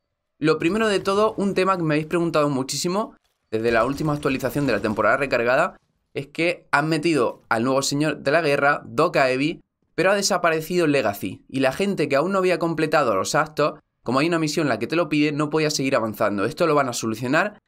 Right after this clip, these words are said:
se ha confirmado ya por parte de Activision, y en cada partida se va a ciclar los dos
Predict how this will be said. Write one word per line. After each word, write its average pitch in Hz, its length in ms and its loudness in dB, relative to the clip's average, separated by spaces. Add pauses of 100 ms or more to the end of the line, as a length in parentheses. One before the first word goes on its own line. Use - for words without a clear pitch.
(160)
se - 140 0
ha 117 40 0
confirmado 123 540 0
ya 151 260 4
por 113 140 -2
parte 110 240 -2
de 98 60 2
Activision, 160 680 -4 (380)
y 202 300 -4 (120)
en 131 160 0
cada 214 300 2
partida 170 400 2
se 185 120 -4
va 139 120 4
a 156 60 0
ciclar 143 580 0 (300)
los 117 220 2
dos 135 260 2